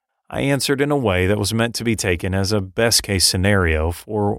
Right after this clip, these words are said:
one whose tenure at any moment could certainly fall within the sights of any bean counter's penchant for optimizing corporate margins. I advanced my shot to the fringe of the green.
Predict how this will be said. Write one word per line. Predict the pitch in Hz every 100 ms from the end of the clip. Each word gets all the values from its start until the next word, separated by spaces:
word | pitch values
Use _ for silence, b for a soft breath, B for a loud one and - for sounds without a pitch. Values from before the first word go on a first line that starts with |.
| -
one | 113 120 120
whose | 117 110
tenure | - 131 117 117 120
at | 107 95
any | 110 107
moment | 120 98 107 127 131 -
could | - 113
certainly | - 127 135
fall | 139 - 104 82 82
within | 92 - 101
the | 101
sights | 98 - 123 98 82 -
of | 107
any | 110 110
bean | 92 113 120
counter's | 101 95 90 90 -
penchant | - 123 - 87 82 -
for | - 101 -
optimizing | 107 101 101 90 90 85 90
corporate | - 120 95 90 85
margins. | 92 87 78 76 67 - - _ _ _
I | 107
advanced | 120 104 98 101 -
my | 104
shot | 107 - 107 117
to | -
the | 98 87
fringe | - 104 110 107
of | 95
the | 95
green. | 101 95 73 67